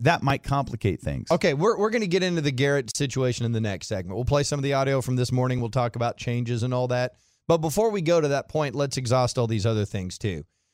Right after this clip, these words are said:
Speaker 2: If they're not ready to go and they're not rallying, how much of that falls on Dak? Because I, for one, am someone who's been on the air touting him as one of the great young leaders and guys play for him and he brings everyone together. And man, I, I just,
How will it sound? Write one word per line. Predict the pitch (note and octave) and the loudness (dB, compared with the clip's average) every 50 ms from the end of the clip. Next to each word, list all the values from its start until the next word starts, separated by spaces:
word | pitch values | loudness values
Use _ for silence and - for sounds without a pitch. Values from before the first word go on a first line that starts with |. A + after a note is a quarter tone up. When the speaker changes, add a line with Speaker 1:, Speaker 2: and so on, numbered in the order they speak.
| _ _ _ - | _ _ _ -2
Speaker 2:
If | - D#3+ - - | -2 -2 0 0
they're | C#3 E3 F#3 G#3 G#3+ | 0 2 2 2 2
not | G3+ G3 G3+ G3+ F3+ C#3 | 2 2 2 0 0 0
ready | D#3 D3+ D#3 D#3+ F3+ | 2 2 2 2 2
to | E3+ D3+ | 0 0
go | C3+ B2 C#3+ C#3+ D3+ D#3+ E3 D#3 | 2 2 4 4 6 4 4 4
and | C3+ C3 | 2 2
they're | C3+ C#3 | 2 2
not | D3+ D3+ D3 C3 - | 2 0 0 0 -2
rallying, | B2+ B2+ C3 C3+ C#3+ D3 D3+ D3+ D#3 D#3 D#3 D3 C#3 | -2 0 0 0 0 0 0 0 -2 -2 -4 -4 -4
how | - D3 | -2 -2
much | E3 F3 E3 - | 0 -2 -2 -2
of | E3 D3+ | -2 0
that | D#3 D3+ C3+ - | 0 0 -2 -2
falls | - - D3 C#3+ C#3+ B2 | -2 0 2 2 4 2
on | C3+ C3 A#2+ A2 | 2 2 2 0
Dak? | G#2+ A#2+ A#2+ B2 A#2 G#2+ - - | 0 0 0 0 0 -2 -4 -6
Because | G#2+ A#2+ G#2+ - A#2+ A2+ A2 G#2+ G#2 G2+ G2 G2+ A2+ - | -8 -6 -2 0 2 2 2 2 2 0 -2 -6 -6 -4
I, | - C3+ D3 E3+ | 0 2 2 2
for | - - C#3 C3+ | 2 0 0 0
one, | B2 C3 C#3 D3+ D3 | 2 2 2 2 2
am | C3 B2 A2+ | 2 0 0
someone | - C#3 B2+ B2+ B2 A#2+ | 0 0 2 2 4 4
who's | A#2+ A2 G#2 | 4 4 2
been | A2 B2 B2 | 2 2 2
on | A#2+ A#2+ | 2 2
the | A#2 A#2+ A#2 | 2 2 4
air | B2 B2 A#2+ A2+ | 4 4 2 2
touting | G#2 A#2+ B2 B2 A#2+ A#2+ A2+ | 2 2 2 2 2 0 0
him | G#2+ B2 A#2+ A#2+ | 2 2 2 0
as | A2 A2 | 0 0
one | A#2 A#2+ A#2+ | 0 0 0
of | A2+ | 0
the | A2+ | -2
great | G#2+ G#2+ A2+ A#2+ B2 - | -2 0 0 0 0 0
young | A#2 A2 A#2 B2 A#2+ | 0 0 0 0 0
leaders | A2 G#2 A2 A#2 B2 A#2+ A#2+ A#2 A#2 A2+ | 0 2 2 2 2 2 2 0 0 0
and | G#2 F#2+ F2+ | 0 -2 -2
guys | A2+ A2+ A#2+ A#2+ A2+ | 0 0 0 0 -2
play | - - A#2 A#2+ B2+ | -2 -2 0 0 0
for | A#2 - - A#2+ B2+ B2+ B2+ | -2 -2 -2 -2 0 0 0
him | B2+ A#2+ A#2 _ _ _ _ _ | 0 0 -2 _ _ _ _ _
and | - B2 | -2 -2
he | A#2+ | 0
brings | A2 G#2 A#2+ B2+ C3 C3 A#2 | 0 0 0 0 0 2 2
everyone | B2 B2+ B2+ B2 C3 B2+ A#2 A#2+ B2 A#2+ | 2 2 2 2 0 2 2 2 0 0
together. | A#2 F#2+ F2 G#2+ A2 B2 B2 B2+ B2+ C3 B2 _ _ _ _ _ _ _ _ _ - | -2 -2 0 0 0 2 2 0 0 -2 -4 _ _ _ _ _ _ _ _ _ -2
And | A#2 A2+ | 0 2
man, | B2 C#3+ D#3 E3+ F3+ F3 E3+ E3 - - - | 2 2 2 0 0 -2 -4 -6 -8 -8 -6
I, | C#3 C#3+ C#3+ _ - | -6 -6 -6 _ -2
I | D3 D3 | -2 0
just, | D3 B2+ D3 D3 C#3 - - | 2 2 2 2 0 -2 -4